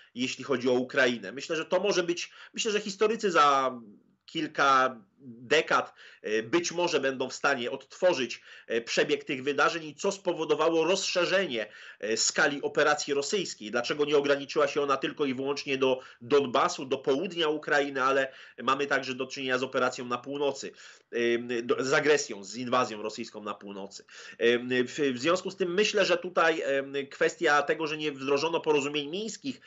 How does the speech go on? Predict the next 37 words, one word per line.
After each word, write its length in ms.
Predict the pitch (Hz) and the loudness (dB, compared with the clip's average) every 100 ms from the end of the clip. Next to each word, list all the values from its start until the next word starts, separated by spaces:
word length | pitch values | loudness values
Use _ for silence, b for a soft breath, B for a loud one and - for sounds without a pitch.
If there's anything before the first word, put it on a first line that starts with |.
| B | B
na 160 | 127 156 | 2 4
zasadach 420 | 165 170 151 165 | 4 2 0 0
Moskwy 420 | 202 240 - - | 2 0 0 -4
oczywiście, 520 | 123 - 113 104 - 104 | -4 -4 -10 -14 -12 -10
to 180 | 110 - - | -10 -12 -8
trzeba 160 | 127 120 | -4 -2
to 120 | 123 | 0
jasno, 320 | 123 - 120 B B - | 0 -2 -10 B B 0
jasno 280 | 135 - 123 | 0 0 -4
podkreślić, 760 | - - 226 185 139 175 - B B B | -4 2 2 2 -2 -10 -12 B B B
em, 360 | 135 143 147 180 240 | 0 0 0 -4 0
no 80 | |
była 200 | 240 247 | 4 4
tym 160 | 220 220 | 2 0
czynnikiem, 420 | 214 220 208 208 | -4 -6 -4 -4
e, 40 | - 151 - | -4 -8 -8
jednym 400 | 165 214 220 208 | 0 2 2 -4
z 80 | |
czynników 420 | - 202 202 196 165 | -4 -4 -4 -6 0
zapalnych, 500 | 190 202 196 185 175 | 2 4 2 2 2
ale 140 | 175 | 2
moim 220 | 175 175 | 2 0
zdaniem 300 | 170 175 175 | 0 0 0
nie 140 | 185 185 | -2 2
jedynym. 460 | 175 180 143 95 - - | 2 2 0 -4 -18 -10
Moim 240 | 139 151 | -8 -2
zdaniem 280 | 165 160 156 | 0 0 -4
nie 120 | 160 | 0
jedynym. 460 | 151 151 185 143 123 B B | 0 0 -2 -2 -6 B B
E, 140 | - 127 | -4 0
także 440 | 160 180 147 160 | 2 2 0 -2
te 500 | 156 160 156 156 156 127 | 0 0 2 2 2 -2
wypowiedzi 680 | 131 147 156 160 165 147 147 | -4 -2 -2 0 -2 -2 -10
chociażby 340 | 156 147 147 | -4 -4 -4
prezydenta 500 | 156 143 156 156 151 | -6 -2 0 0 2
Ukrainy 640 | 147 156 147 160 156 - | 0 2 0 0 -2 -2
o, 300 | 135 135 139 | 2 2 2